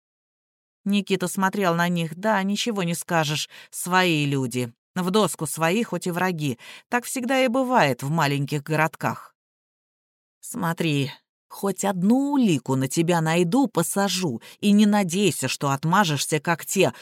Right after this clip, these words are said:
Луконенко и вся эта ваша остальная гниль». «Здравствуйте вам», — Баюнов мрачно усмехнулся. «Мы, мы, все одни мы. Те-то приехали. А кричишь, чужие сюда не суются. Те.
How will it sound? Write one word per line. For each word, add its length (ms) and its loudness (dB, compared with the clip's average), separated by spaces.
Луконенко 760 4
и 160 4
вся 300 0
эта 220 2
ваша 400 2
остальная 640 0
гниль». 460 -2
«Здравствуйте 800 -4
вам», — 300 -4
Баюнов 540 2
мрачно 440 0
усмехнулся. 840 -2
«Мы, 560 2
мы, 500 4
все 280 2
одни 380 4
мы. 580 4
Те-то 320 0
приехали. 840 0
А 140 0
кричишь, 480 2
чужие 420 4
сюда 300 -2
не 120 0
суются. 720 -6
Те. 580 2